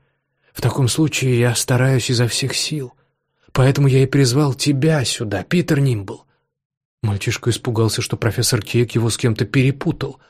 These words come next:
"Но я же не писал никакой записки", сказал он, "я даже и писать-то не умею".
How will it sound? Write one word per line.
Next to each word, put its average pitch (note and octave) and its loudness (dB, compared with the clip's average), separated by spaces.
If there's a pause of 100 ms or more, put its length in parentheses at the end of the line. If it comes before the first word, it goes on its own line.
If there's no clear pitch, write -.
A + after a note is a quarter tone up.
(640)
"Но A2 0
я A2 0
же C3 0
не C3+ 0
писал F3+ 2
никакой E3 2
записки", D#3+ 0
сказал A#2 -2
он, A#2+ 0
"я A2 0
даже C3+ 2
и E3 2
писать-то G3+ 2
не G#3 6
умею". G3+ 2